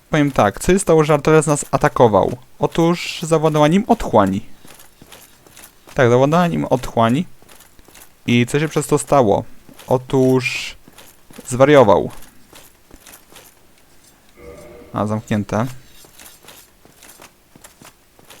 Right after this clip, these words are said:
Tutaj prawdopodobnie w którymś miejscu jest klucz, do-, który możemy to sobie otworzyć. Dokańczając. Czemu Artorias stało się takie, jakiś,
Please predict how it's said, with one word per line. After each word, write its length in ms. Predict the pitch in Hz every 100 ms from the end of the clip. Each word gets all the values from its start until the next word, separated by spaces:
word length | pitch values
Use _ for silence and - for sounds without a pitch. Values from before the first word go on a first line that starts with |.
| -
Tutaj 160 | - -
prawdopodobnie 480 | 113 113 107 107 110
w 60 |
którymś 300 | - 110 107
miejscu 360 | 117 110 - 117
jest 240 | 113 107
klucz, 440 | - 104 107 - - - - -
do-, 200 | 104 107
który 180 | - 110
możemy 280 | 107 107 107
to 80 | 104
sobie 180 | 117
otworzyć. 640 | 104 - 104 101 120 - - - _ - - _ - - _ _ - - - - _ _ _ - - _ - - _ _ - - - - - _ - - - -
Dokańczając. 680 | 117 117 117 117 104 101 - - - - - - - - - - _ - -
Czemu 160 | 185
Artorias 300 | 180 160 156
stało 200 | - 147
się 240 | - - 151
takie, 200 | 147 139
jakiś, 260 | 131 127